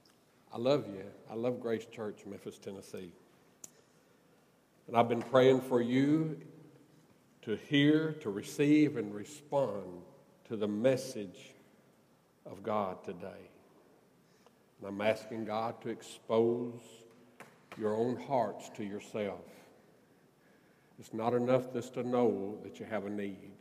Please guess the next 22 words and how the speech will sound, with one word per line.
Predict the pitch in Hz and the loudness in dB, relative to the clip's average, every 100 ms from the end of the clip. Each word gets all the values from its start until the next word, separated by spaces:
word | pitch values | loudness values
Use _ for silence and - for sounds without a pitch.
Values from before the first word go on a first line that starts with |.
| - _ _ _ _ - _ - | -20 _ _ _ _ -20 _ -8
Something | 120 113 101 95 | -4 -4 -6 -10
has | 107 - | -10 -12
to | 98 | -12
be | 98 | -10
done. | 90 101 90 90 - - _ _ _ _ _ - | -8 -10 -10 -14 -20 -20 _ _ _ _ _ -14
And | 98 | -8
we'll | 101 92 | -6 -6
see | - 104 | -6 -8
what | 107 104 | -8 -10
that | 113 101 | -10 -8
is | 101 - | -10 -10
today. | 104 95 101 92 - - - _ - - - - - _ - | -12 -6 -4 -6 -14 -20 -20 _ -20 -20 -20 -20 -20 _ -12
Uh, | 120 | 4
well, | 120 127 | 10 10
one | 135 147 | 10 8
of | 117 | 8
the | 117 | 4
verses | 104 143 143 123 117 104 | 6 6 6 2 -2 0
that | 117 113 110 - - | 4 4 4 -4 -2
God | 123 131 117 | 6 6 6
gave | 135 | 6
me | 131 123 | 6 6